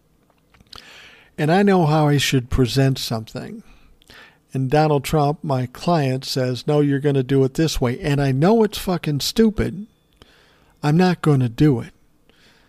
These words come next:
I don't care how much money I'm getting paid or promise to get paid and not getting paid.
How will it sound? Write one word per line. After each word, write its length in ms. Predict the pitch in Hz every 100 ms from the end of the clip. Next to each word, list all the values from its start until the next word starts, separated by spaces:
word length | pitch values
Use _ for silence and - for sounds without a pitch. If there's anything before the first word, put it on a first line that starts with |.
| _ _ _
I 80 | 170
don't 200 | 220 -
care 240 | 170 147
how 240 | 117 147
much 320 | 190 170 135 -
money 260 | 143 143
I'm 140 | 131 127
getting 360 | 135 131 127
paid 400 | 120 123 135 151
or 240 | 139 117 110 - -
promise 440 | - - 160 170 160
to 120 | -
get 240 | 135 135 139
paid 380 | - 139 139 127
and 180 | 113
not 300 | 117 156 202
getting 320 | - 143 127 127
paid. 460 | 127 123 139 170